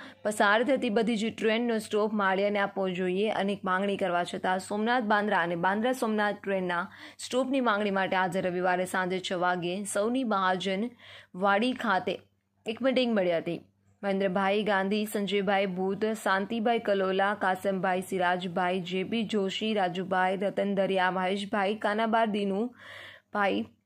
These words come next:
ઉઘણી, પ્રતાપભાઈ સિસોદિયા, વિનેશભાઈ કાગડા, ભાવિન ઠક્કર, હિતેશ કોટેચા, રાજુભાઈ એમ ગાંધી, બાપુભાઈ કોરિયા, ચેતનભાઈ પાલા, દિનેશભાઈ પાલા સહિતના આગેવાનો હાજર રહ્યા હતા. તમામ લોકોમાં રેલવે પ્રત્યે ઉગ્ર રોષ ભભૂકી ઉઠ્યો છે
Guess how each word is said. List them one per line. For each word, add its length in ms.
ઉઘણી, 480
પ્રતાપભાઈ 800
સિસોદિયા, 520
વિનેશભાઈ 640
કાગડા, 400
ભાવિન 360
ઠક્કર, 400
હિતેશ 480
કોટેચા, 540
રાજુભાઈ 680
એમ 160
ગાંધી, 420
બાપુભાઈ 800
કોરિયા, 400
ચેતનભાઈ 600
પાલા, 460
દિનેશભાઈ 420
પાલા 340
સહિતના 460
આગેવાનો 500
હાજર 320
રહ્યા 160
હતા. 240
તમામ 280
લોકોમાં 400
રેલવે 240
પ્રત્યે 360
ઉગ્ર 220
રોષ 320
ભભૂકી 440
ઉઠ્યો 300
છે 180